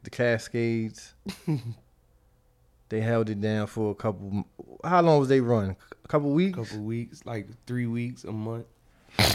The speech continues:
Speaker 1: They held it down. Um, what else we got on the outside
Speaker 2: They took
Speaker 1: report?
Speaker 2: over the streets. Um,
Speaker 1: Shout out to the Phoenix Suns fans. They whooping ass outside.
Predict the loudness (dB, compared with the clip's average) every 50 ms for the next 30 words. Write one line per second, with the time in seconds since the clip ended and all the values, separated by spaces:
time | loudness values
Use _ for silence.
0 | 0 -4 -12 -20 -20 -20 -14 -6 -4 -4 -2 0 0 -2 -2 -2 -4 -6 -4 -4
1 | -4 -2 -2 -4 -4 -6 -8 -8 -8 -6 -4 -4 -2 -2 -2 -4 -4 -6 -8 _
2 | _ _ _ _ _ _ _ _ _ _ _ _ _ _ _ -20 _ _ _ _
3 | _ -8 -2 0 0 0 0 -4 -2 -2 0 0 0 -2 -2 -2 -4 -4 -4 -4
4 | -2 0 -2 -2 -4 -4 -4 -2 0 0 0 -2 -4 -6 -8 -10 -10 -10 -12 -12
5 | -10 -8 -8 -8 -8 -10 -12 -20 _ -14 -12 -10 -10 -8 -8 -10 -10 -10 -12 -14
6 | -18 _ _ -20 -20 -20 _ _ 2 6 10 12 12 12 12 12 10 10 10 8
7 | 10 12 12 12 12 12 8 4 4 8 12 12 12 12 12 8 4 4 4 6
8 | 6 6 6 4 2 0 -2 -6 -12 -20 -20 _ _ _ _ _ _ _ _ _
9 | _ _ _ _ _ _ _ _ _ _ _ _ _ _ _ _ -12 -2 4 6
10 | 6 6 6 4 6 6 6 6 6 2 4 8 10 12 12 12 12 8 6 2
11 | 2 2 2 0 0 2 2 2 2 0 -2 -6